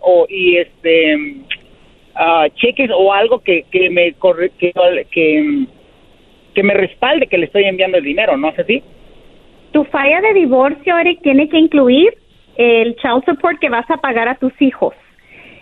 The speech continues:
Speaker 2: El, en California te requieren que expliques cómo llegaste a esa cifra.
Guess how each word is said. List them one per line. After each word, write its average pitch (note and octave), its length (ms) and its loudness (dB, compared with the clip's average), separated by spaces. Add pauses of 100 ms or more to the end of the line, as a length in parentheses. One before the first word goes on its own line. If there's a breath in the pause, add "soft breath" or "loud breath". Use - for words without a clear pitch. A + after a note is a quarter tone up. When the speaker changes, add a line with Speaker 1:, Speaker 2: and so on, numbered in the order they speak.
(380 loud breath)
Speaker 2:
El, C4 320 0
en D4 240 2
California F4+ 920 -2
te B3 120 0
requieren B3+ 920 -2 (240)
que C#4 80 2
expliques E4 800 -2
cómo C4+ 200 0
llegaste A#3 440 -2
a - 20 0
esa G3+ 260 -4
cifra. - 520 -2